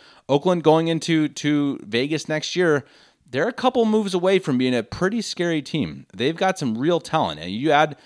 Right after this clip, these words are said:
you add a, a wide receiver, which they hope they had in Antonio Brown. If you add one in this offseason <laughs> again and hope you get it right,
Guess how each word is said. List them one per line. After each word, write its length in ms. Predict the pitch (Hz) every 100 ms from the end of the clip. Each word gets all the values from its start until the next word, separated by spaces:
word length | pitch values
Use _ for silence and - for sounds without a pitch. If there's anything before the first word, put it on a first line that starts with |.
| _ _
you 120 | 113
add 200 | 135 147
a, 260 | 123 117 101
a 40 |
wide 260 | 98 113 131
receiver, 340 | 120 139 151
which 200 | 139 -
they 100 | 101
hope 260 | 87 127 127
they 160 | 123 107
had 380 | 113 113 123 - _ _ -
in 200 | 107 104
Antonio 480 | 101 90 123 123 92
Brown. 320 | 92 101 135
If 120 | 107
you 80 | 98
add 140 | 92
one 140 | 110 113
in 280 | 101 82 -
this 180 | 123 131
offseason 480 | 120 - 139 127 113
<laughs> 0 |
again 260 | 101 123
and 100 | 120
hope 160 | 101 113
you 60 | 92
get 120 | 92
it 60 |
right, 280 | 82 120 92